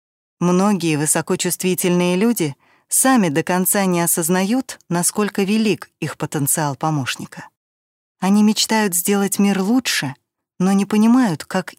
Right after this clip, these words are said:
именно реализовать имеющийся у них талант,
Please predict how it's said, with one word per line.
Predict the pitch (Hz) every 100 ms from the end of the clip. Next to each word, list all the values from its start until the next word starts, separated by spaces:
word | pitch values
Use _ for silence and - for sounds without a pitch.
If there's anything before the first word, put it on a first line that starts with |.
| -
именно | 254 202 143 147
реализовать | 147 151 156 156 190 269 277 - - - -
имеющийся | 220 240 254 233 226 202 214
у | 196
них | 208 -
талант, | - 190 151 131 160 -